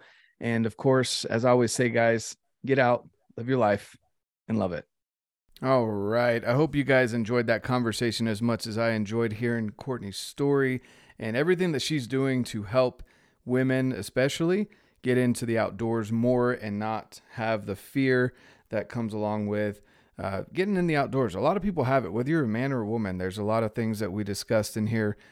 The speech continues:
uh, that hopefully you enjoyed. Uh, go give her a follow. Check out her stuff. I will leave her links down below. If you're interested in any of her camps, again, the links will be down below. Guys, go check out what Courtney has to offer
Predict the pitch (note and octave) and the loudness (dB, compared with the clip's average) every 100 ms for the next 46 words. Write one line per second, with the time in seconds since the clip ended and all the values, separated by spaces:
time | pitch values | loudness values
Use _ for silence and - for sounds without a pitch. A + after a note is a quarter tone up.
0 | _ _ - G#2+ G2+ G2 A#2 - A2 G#2+ | _ _ -8 -2 -2 0 -2 -2 -4 -4
1 | G2+ G2+ G#2 G#2 G#2 - A2 G2+ F#2 G#2+ | -2 -2 -2 -2 -4 -6 -6 -6 -4 0
2 | A#2 E3 F3+ - - _ _ A2 G#2 A#2+ | 2 2 -2 -14 -20 _ _ -4 -2 2
3 | D3+ F3 F3+ F#3 E3+ E3 E3+ F3 - D3 | 4 4 2 2 4 4 4 4 2 0
4 | F3 E3 D3 D#3 - C#3 E3+ - _ _ | 0 0 0 -2 0 2 2 0 _ _
5 | _ - A2+ B2+ C3 B2 C#3 C#3+ D3+ C#3 | _ -4 0 2 0 2 0 0 2 2
6 | C3+ C#3+ - C#3+ C3+ A2+ A2+ D#3+ - _ | 2 -2 -2 -2 0 2 2 2 -2 _
7 | - A#2+ B2+ B2 C3 C#3 - C3 B2 B2+ | -8 -4 0 0 0 -2 -2 0 2 0
8 | A#2 B2+ G#2+ B2+ B2+ C3+ - G#2+ A#2 A2+ | 0 -2 -4 -2 -2 -2 -6 -6 -2 -2
9 | G#2 A2 G#2 A#2 A2 A2 A2+ G#2+ G#2 G#2+ | -2 -2 -4 -6 -6 -2 -2 0 0 0
10 | G#2 G#2+ G2+ G#2 A2 A2+ A#2+ G#2+ A2+ A2 | 2 2 2 -2 -4 -2 -4 -2 0 -2
11 | - - - _ _ A2+ G#2 B2 A#2+ A#2 | -4 -18 -20 _ _ -6 -4 -4 -2 0
12 | A#2+ A2+ - A#2 A2+ G#2+ A#2 A2 | 0 -2 -4 0 2 2 -2 -4